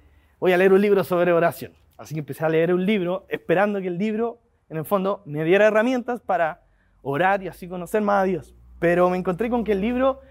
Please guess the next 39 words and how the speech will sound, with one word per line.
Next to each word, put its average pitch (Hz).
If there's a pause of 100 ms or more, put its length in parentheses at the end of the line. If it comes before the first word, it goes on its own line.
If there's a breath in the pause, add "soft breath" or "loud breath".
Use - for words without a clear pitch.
(140 loud breath)
tenía 185
muchas 226
revelaciones 208
acerca 233
de 208
Dios 151 (1120)
y 160 (160)
eso -
me 214
empezó 196
a 202
apasionar. 185
Me 202
di 196
cuenta 202
que 180
hace 160
tiempo 202 (420)
no 196
conocía 196
una 208
cualidad 175 (100)
de 165
Dios 196 (220)
de 151
la 143
cual 180
me 190
emocionara. 131 (1000)
Y 156
me 175
di 202
cuenta 269
que 214
conocer 208
a 233
Dios 226
me 180
encanta. 165